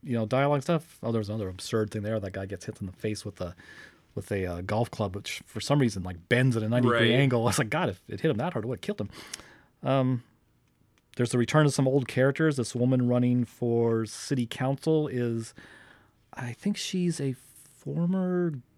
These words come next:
Speaker 1: girlfriend of one of the early, um,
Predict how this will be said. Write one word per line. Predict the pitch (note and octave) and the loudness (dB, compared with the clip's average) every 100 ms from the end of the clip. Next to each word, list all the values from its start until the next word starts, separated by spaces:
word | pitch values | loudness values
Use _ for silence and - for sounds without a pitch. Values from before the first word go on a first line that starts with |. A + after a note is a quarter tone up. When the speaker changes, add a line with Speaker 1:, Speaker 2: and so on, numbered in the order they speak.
| _ _ _ _ _ _ _ - | _ _ _ _ _ _ _ -20
Speaker 1:
girlfriend | - C#3+ F3 A3 - - A3+ A#3+ B3 B3 A#3+ | 0 4 6 4 0 -2 2 4 6 6 6
of | G3 F#3+ F#3+ | 4 -2 0
one | G#3 | 2
of | G#3 F#3+ | 2 4
the | E3+ - | 2 2
early, | C#3 E3+ F#3 F#3+ F3+ F3 - - - - _ - | 4 4 4 2 0 -2 -4 -16 -20 -20 _ -4
um, | C#3+ C#3 C3 B2+ | 0 2 2 0